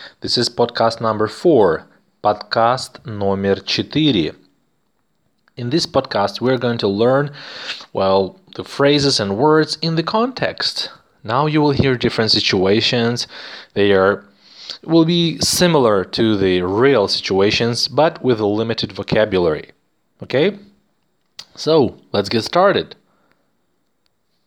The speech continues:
Привет, Дмитрий. Привет, Антон. Привет, Марина. Привет, Елена.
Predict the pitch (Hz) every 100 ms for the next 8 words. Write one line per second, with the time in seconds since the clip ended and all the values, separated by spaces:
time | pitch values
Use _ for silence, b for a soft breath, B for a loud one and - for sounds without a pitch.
0 | - - 185 220 240 247 226 147 - -
1 | _ 110 135 202 190 127 110 80 - _
2 | _ _ _ _ _ - _ - 123 135
3 | 135 127 131 160 156 110 - - 110 120
4 | 123 - 156 143 95 80 - b b b
5 | b b _ _ _ _ _ _ _ _
6 | _ _ _ - 185 214 269 294 233 139
7 | 156 190 269 302 135 90 - - - -
8 | - - - - - - - _ _ _
9 | _ - 131 156 151 147 220 247 240 165
10 | 107 - - _ _ - 117 123 139 160
11 | 170 147 120 101 90 -